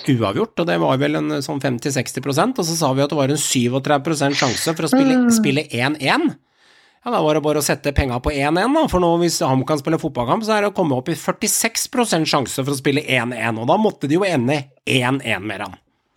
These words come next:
Speaker 2: Det måtte jo det. <laughs> Men samtidig så skal det sies at jeg føler Godset ble snytt for seieren. Jeg skjønner ikke hvorfor den scoringen ble annullert. Ehm.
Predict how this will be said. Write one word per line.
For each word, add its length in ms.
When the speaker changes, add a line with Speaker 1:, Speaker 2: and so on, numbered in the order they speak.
Speaker 2:
Det 320
måtte 300
jo 100
det. 120
<laughs> 580
Men 200
samtidig 560
så 100
skal 220
det 100
sies 220
at 100
jeg 80
føler 240
Godset 240
ble 140
snytt 240
for 100
seieren. 220
Jeg 120
skjønner 400
ikke 160
hvorfor 160
den 100
scoringen 380
ble 100
annullert. 380
Ehm. 960